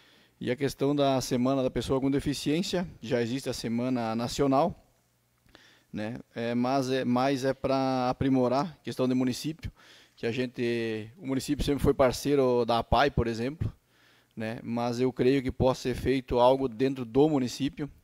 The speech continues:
em parceria com a apai, né? Valorizando um pouco mais essas pessoas com deficiência e mostrando aos outros alunos, por exemplo, e à população em geral, é, como é viver com deficiência, né? Que a gente pode,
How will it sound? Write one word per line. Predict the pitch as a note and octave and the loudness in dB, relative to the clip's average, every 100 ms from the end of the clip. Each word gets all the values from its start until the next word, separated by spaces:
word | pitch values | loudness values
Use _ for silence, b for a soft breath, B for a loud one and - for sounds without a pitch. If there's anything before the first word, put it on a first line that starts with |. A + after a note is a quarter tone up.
| - | -4
em | D3 | -2
parceria | C#3 C3 B2 A#2+ B2 | 0 -2 0 0 0
com | A2+ | 0
a | |
apai, | A2 - A2+ C#3 - b b b b b b - | 2 4 6 4 -2 b b b b b b -8
né? | G#2+ A2 A2 A2 G#2+ G#2 - | -6 -4 -2 -4 -4 -8 -10
Valorizando | A#2+ A#2 A#2+ A#2+ A#2+ C3+ | -2 2 4 2 0 0
um | B2+ | 0
pouco | C3 B2+ | -2 0
mais | B2 B2+ C3 B2 G#2+ - - | -2 -2 -2 -6 -8 -12 -10
essas | - A2+ - A2+ | -6 -6 -6 -10
pessoas | - A2+ C3+ B2+ B2 | -8 -8 -4 -2 -2
com | A#2+ | -4
deficiência | A#2 A2+ A#2 - B2 C3+ - C#3 B2 b b b - | -8 -8 -8 -4 -4 -4 -4 -6 -6 b b b -6
e | C3 | -2
mostrando | C#3 B2+ - C3+ D3+ | 0 -2 0 2 4
aos | C#3+ C3+ A#2+ | 6 4 4
outros | D#3 C3+ | 2 4
alunos, | C3 B2 D#3 D3 | 2 2 0 -2
por | - A#2+ | -6 -4
exemplo, | A2+ A#2+ D3 C#3 G#2+ | -4 -4 -6 -6 -8
e | A2 A2+ | -4 -2
à | A#2 A2+ A2+ | 0 0 -2
população | A#2 A#2 A#2+ A2 B2 B2+ | -4 0 0 2 2 2
em | |
geral, | A#2 A#2 A#2+ C#3+ - b b b b b | 2 2 4 2 0 b b b b b
é, | - A2 | -6 -4
como | - E3 E3+ | 4 8 10
é | D#3+ | 8
viver | D3+ B2+ B2+ D#3+ D#3+ - _ _ _ | 6 4 4 2 -2 -8 _ _ _
com | A#2+ | -10
deficiência, | A#2+ A#2+ A#2 - B2+ C#3 - | -8 -6 -8 -4 -4 -4 -6
né? | A2 | -8
Que | A#2+ | -6
a | A2+ | -4
gente | A#2+ A#2 | -2 -4
pode, | - B2 C#3+ C3 A2+ G#2+ | 2 6 6 4 -2 -4